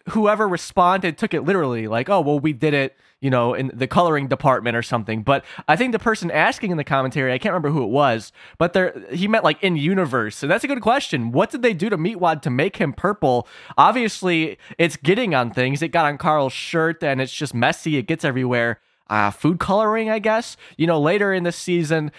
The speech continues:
we will see Meatwad does have food coloring, and he does play with food coloring, so I suppose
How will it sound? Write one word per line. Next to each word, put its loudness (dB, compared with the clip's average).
we 4
will 4
see -4
Meatwad 0
does 2
have 0
food 0
coloring, 0
and -4
he -4
does -2
play 0
with 0
food -2
coloring, 0
so -4
I 0
suppose -2